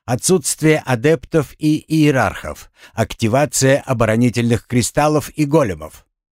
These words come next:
Две тысячи восемьсот девяносто лет. И вот таких нарушений за отчетный период насчитывалось больше пятидесяти.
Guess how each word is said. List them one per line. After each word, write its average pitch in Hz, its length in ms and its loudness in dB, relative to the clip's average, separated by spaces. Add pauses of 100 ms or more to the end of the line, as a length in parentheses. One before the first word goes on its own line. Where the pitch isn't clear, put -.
(380)
Две 143 300 2
тысячи 160 460 0
восемьсот 143 560 0
девяносто 139 640 2
лет. 139 400 0 (800)
И 101 80 2
вот 95 180 2
таких 110 380 -2
нарушений 101 760 -2 (120)
за 127 240 0
отчетный 131 500 -2
период 143 580 0 (120)
насчитывалось 143 800 0
больше 143 420 -2
пятидесяти. 85 880 -4